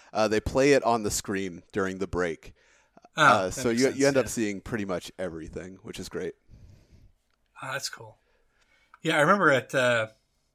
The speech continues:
Speaker 2: at E S L one New York, the grand finals were between, I think, Virtus Pro and Secret, and it was, like, Secret with No Tail
Speaker 1: <laughs> Oh, yeah.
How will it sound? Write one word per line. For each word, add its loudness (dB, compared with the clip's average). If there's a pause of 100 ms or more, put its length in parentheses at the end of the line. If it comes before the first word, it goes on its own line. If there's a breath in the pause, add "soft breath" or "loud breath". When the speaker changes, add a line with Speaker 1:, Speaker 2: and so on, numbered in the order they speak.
(120)
Speaker 2:
at -6
E -2
S -2
L 2
one 0
New -6
York, -2
the -6 (840)
grand 2
finals 4
were -14
between, -12
I -12
think, -14
Virtus -8 (100)
Pro -12
and -14
Secret, -8
and -14
it -10
was, -6
like, 0
Secret -2
with -8
No -6
Tail -2 (200)
Speaker 1:
<laughs> -16
Oh, -6
yeah. -20